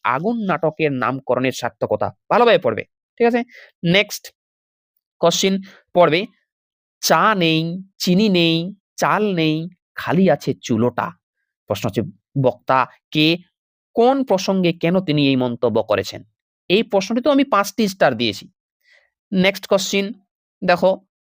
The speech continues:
নেক্সট কোশ্চেন তোমরা এটা পড়তেও পারো, না পড়তেও পারো। প্রশ্নটা কি? কাল সারাটা দিন দাঁড়িয়ে দাঁড়িয়ে ফুলকি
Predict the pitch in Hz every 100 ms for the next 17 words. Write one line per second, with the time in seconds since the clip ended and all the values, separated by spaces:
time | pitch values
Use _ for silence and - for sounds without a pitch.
0 | _ 160 170 - 185 190 208 208 - -
1 | 208 214 226 180 180 208 202 226 233 143
2 | 131 - 135 123 143 - _ 147 202 208
3 | 247 - _ _ _ _ - 269 320 247
4 | - _ - - 233 269 233 165 220 226
5 | 156 131 196 196 170 165 156 - 185 175
6 | - 196